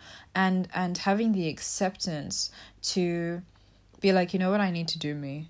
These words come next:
Like, really, really, really do me. And having the friends, and, you know, my friends are my family, to have the family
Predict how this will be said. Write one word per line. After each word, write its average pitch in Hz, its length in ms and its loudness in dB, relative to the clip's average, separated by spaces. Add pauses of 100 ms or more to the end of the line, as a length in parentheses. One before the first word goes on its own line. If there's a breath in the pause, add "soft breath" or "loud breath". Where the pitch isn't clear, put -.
(160)
Like, 170 180 2
really, 160 360 0
really, 147 320 -4
really 139 560 -6
do 151 160 -6
me. 139 300 -8 (260 loud breath)
And 190 120 0
having 247 300 2
the 190 80 0
friends, 202 760 0
and, 160 260 -4
you 190 60 0
know, 175 100 0
my 165 160 -2
friends 196 340 2
are 160 100 -4
my - 100 -10
family, 147 500 -8
to - 120 -6
have 220 180 -4
the 214 60 -6
family 160 640 -4